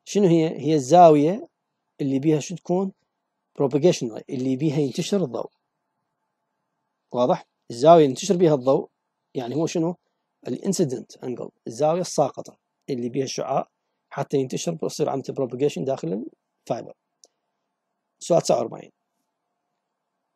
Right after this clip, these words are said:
It is the angle formed between propagation, propagating ray and the normal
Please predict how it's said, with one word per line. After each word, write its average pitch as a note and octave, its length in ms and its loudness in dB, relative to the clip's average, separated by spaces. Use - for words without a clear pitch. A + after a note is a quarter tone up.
It F#3+ 140 -2
is E3 180 -2
the D#3+ 80 4
angle C#3 420 0
formed F3 500 6
between D#3 260 -2
propagation, D3 640 0
propagating F#3 520 4
ray G3 180 2
and C#3 140 0
the C#3 60 2
normal F#3+ 400 0